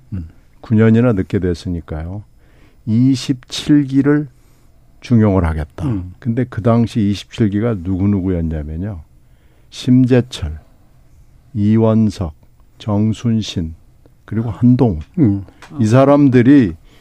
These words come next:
Speaker 2: 이십칠 기로서 검사장을 진급할 수 있는 자리 한 두어 개를 놓고 싸울
Speaker 1: 네.
Speaker 2: 때였습니다.
Speaker 1: 음.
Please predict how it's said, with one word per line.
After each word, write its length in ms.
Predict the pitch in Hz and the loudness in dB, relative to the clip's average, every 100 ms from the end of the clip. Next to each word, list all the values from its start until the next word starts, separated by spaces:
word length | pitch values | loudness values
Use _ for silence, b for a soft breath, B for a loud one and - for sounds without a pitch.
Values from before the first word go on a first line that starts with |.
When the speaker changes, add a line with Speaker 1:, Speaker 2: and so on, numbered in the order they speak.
| b b - | b b 0
Speaker 2:
이십칠 840 | 117 135 123 135 127 - 151 139 | 2 2 -2 -8 -8 -4 2 4
기로서 540 | 135 123 110 - 135 127 | 4 2 0 -2 -4 -4
검사장을 920 | - 107 117 101 113 107 107 110 120 | -2 2 2 2 0 0 -2 -2 -4
진급할 600 | - 107 101 107 - 98 | -4 -4 -4 -6 -8 -10
수 180 | - 113 | -6 -4
있는 400 | 98 95 98 98 b b b b | -4 -4 -4 -6 b b b b
자리 460 | - - 98 104 104 | -16 -8 -2 -2 -2
한 240 | - 113 - | -4 -6 -6
두어 260 | 110 104 | -2 0
개를 260 | 98 98 92 | 0 0 -2
놓고 340 | 85 - 113 | -4 -8 -12
싸울 360 | 107 165 139 160 | -8 -2 0 2
Speaker 1:
네. 60 | |
Speaker 2:
때였습니다. 680 | 107 165 - - 85 90 87 120 | 2 0 0 -6 -10 -12 -16 -12
Speaker 1:
음. 220 | 98 | -12